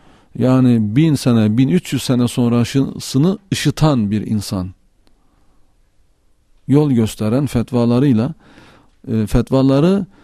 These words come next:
çürümüyor yani, vakti geçmiyor yani. Dikkatli yani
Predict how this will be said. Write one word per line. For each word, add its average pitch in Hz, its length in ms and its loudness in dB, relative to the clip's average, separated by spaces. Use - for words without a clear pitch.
çürümüyor 151 640 2
yani, 104 360 -4
vakti 120 280 -4
geçmiyor 110 540 -2
yani. 95 300 -6
Dikkatli 123 500 -2
yani 113 500 -4